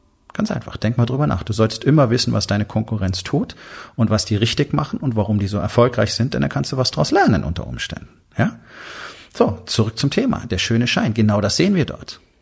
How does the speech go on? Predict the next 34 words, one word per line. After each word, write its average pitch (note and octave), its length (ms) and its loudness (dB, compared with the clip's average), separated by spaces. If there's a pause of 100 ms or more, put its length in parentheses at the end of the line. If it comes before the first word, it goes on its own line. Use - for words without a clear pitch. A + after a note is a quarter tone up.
(720)
Du G#2+ 60 -4
siehst G#2 160 -4
immer E3 120 4
die F3 80 4
gleichen D#3+ 340 4
Jungs. A#2+ 480 -2 (640)
Neun C3+ 240 4
von C#3 160 2
zehn F3 280 4
von A#2+ 200 2
denen, G#2 320 0
von A2+ 160 -2
diesen G2 200 -2
ganzen C#3+ 260 0
Coaches B2+ 500 2
und - 140 -6
Speakern A#2+ 380 0
und A#2+ 120 0
so, A#2 320 0
sind - 220 -6
irgendwelche E3 400 -2
dürren A#2+ 320 4
Männlein G#2+ 640 2 (960)
in B2+ 100 0
irgendwelchen E3 400 4
Polohemden, B2 640 4
aus - 180 -2
denen B2 160 2
Ärmchen A#2+ 400 0
hängen, A2 320 2
die A2 240 -2
ausschauen, A2+ 440 0
als, - 440 -4
äh, - 120 -12